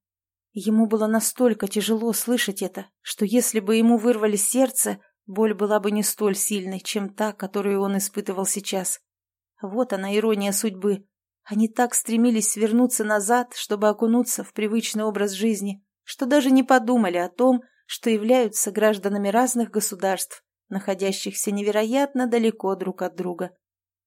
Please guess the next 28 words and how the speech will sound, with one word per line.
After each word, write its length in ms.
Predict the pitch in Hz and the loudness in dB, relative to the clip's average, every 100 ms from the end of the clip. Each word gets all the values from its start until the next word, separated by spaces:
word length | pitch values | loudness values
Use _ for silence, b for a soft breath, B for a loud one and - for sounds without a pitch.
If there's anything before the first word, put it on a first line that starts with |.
| _ _ _ | _ _ _
"Я 240 | - 185 180 | -8 -6 -4
не 100 | 180 | -4
смогу 340 | - 185 180 | -2 -4 -6
жить 220 | 185 180 | -8 -8
без 180 | 185 - | -6 -6
тебя", — 320 | - 185 180 _ _ _ _ | -6 -8 -10 _ _ _ _
еле 300 | 180 196 190 | -4 -2 -2
слышно 380 | 196 202 196 196 | -2 -2 -2 -4
произнес 500 | 196 208 196 202 196 | -2 -2 0 -2 0
Арджун. 480 | 196 180 196 185 - _ _ _ _ | -2 -2 -4 -6 -8 _ _ _ _
"Через 300 | - 208 202 | -12 -6 -2
неделю 380 | 196 202 208 196 | -2 0 -2 0
ты 120 | 208 | -2
уедешь, 600 | 202 196 220 185 - _ | -2 0 -2 -2 -10 _
и 100 | - | -10
неизвестно, 640 | 202 202 185 202 208 - 202 | -4 -2 -2 -2 -2 -2 -2
увидимся 480 | 202 202 190 - | -2 0 0 -2
ли 100 | 196 | -2
мы 120 | 196 185 | -2 0
когда-либо". 580 | 196 185 190 185 185 - _ _ _ _ _ _ _ - | -2 0 -2 -2 -8 -14 _ _ _ _ _ _ _ -4
Этот 260 | 269 294 | 0 2
разговор 520 | 247 233 233 240 302 - | 2 4 4 6 4 2
уже 220 | 214 240 | 2 2
стал 300 | - 247 254 | 2 2 2
больше 340 | 214 247 - | 4 0 0
походить 440 | 233 226 226 214 220 | -2 0 0 0 2
на 120 | 220 | 0
пытку. 460 | 220 196 196 185 | 2 -4 -4 -14